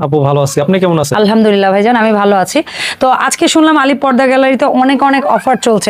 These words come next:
Speaker 2: দামি পর্দাতেও
Speaker 1: জি।
Speaker 2: চলছে, দেশীয় হোম টেক্সেও চলছে, নেটেও চলছে।
Speaker 1: জি,
Speaker 2: So
Speaker 1: জি।
Speaker 2: কি আসলে চলছে সেটাই জানতে
Speaker 1: জি,
Speaker 2: আসছি।
Speaker 1: আজকে থাকবে হচ্ছে আলিফ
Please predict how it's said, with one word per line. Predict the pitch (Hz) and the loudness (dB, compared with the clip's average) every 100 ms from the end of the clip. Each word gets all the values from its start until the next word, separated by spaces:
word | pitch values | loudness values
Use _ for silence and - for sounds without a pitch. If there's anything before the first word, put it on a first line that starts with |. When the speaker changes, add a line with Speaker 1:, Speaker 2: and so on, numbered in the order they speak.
| 190 | 0
Speaker 2:
দামি | 220 262 254 | 2 2 2
পর্দাতেও | 254 269 277 277 | 2 2 2 2
Speaker 1:
জি। | |
Speaker 2:
চলছে, | 277 254 269 233 | 2 2 0 0
দেশীয় | 240 269 254 | 0 0 0
হোম | 247 | 0
টেক্সেও | 262 269 254 | 0 0 0
চলছে, | 269 247 269 | 0 0 0
নেটেও | 247 226 269 269 | 0 0 0 0
চলছে। | 247 247 254 - 156 | -2 -2 -6 -4 0
Speaker 1:
জি, | 151 | 2
Speaker 2:
So | 285 | 0
Speaker 1:
জি। | 131 | 2
Speaker 2:
কি | 349 370 | 2 2
আসলে | 320 339 339 | 0 0 0
চলছে | 311 294 330 | 0 0 0
সেটাই | 277 277 254 | 0 0 0
জানতে | 226 214 | 0 0
Speaker 1:
জি, | 214 | 0
Speaker 2:
আসছি। | 175 175 175 | 0 0 -2
Speaker 1:
আজকে | - 214 202 | -2 -2 0
থাকবে | 196 185 202 | -2 0 0
হচ্ছে | 190 208 196 | 0 0 2
আলিফ | 190 | 0